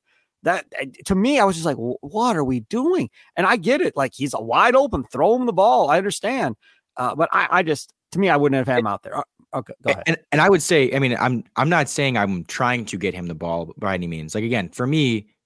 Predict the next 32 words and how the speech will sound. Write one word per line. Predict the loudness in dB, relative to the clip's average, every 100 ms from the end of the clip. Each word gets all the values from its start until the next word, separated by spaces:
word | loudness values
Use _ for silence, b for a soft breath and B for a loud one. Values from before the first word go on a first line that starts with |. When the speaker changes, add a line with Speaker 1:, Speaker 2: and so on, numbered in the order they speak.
| _ -2
Speaker 2:
I'm | -2 2
fine | 0 0
with | -2 -4
it | -4
as | -6 -4
long | 2 2 2
as | 0 -2 -4 -4
you're | -6
trying | -2 -2 0
to |
get | 0
it | -2
to |
someone | -2 -2 2
else | 0 -2
first. | -2 -2 -2 -4
You're | -2
looking | -4 -4
for | -4
Dame. | -2 -2 0
You're |
looking | -4 -4 -6
for, | -2 -2
you | 0
know, | -2
again, | -2
Chris | -2 -2
wasn't | -2 -4
in | -4
the | -2
game, | -2 -2
which | -4 -6